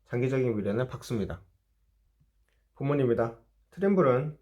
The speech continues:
견고한 장기 보유 자산을 가지고 있습니다. 캐시우드 주력 상장 지수 펀드인 아크 이노베이션 이티에프는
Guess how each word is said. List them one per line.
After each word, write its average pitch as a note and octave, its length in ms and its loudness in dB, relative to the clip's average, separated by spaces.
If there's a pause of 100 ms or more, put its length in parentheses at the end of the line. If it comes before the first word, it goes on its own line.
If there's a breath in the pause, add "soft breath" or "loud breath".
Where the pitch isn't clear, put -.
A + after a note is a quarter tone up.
견고한 C3+ 680 2
장기 C3 420 -4
보유 B2+ 240 -2
자산을 B2 480 -4
가지고 B2 340 -4
있습니다. G2+ 400 -8 (1000)
캐시우드 E3 840 4
주력 B2+ 540 -2
상장 F3 480 0
지수 B2+ 340 -8
펀드인 D3 580 -2
아크 B2+ 360 -4
이노베이션 B2 580 -2
이티에프는 A#2+ 680 -6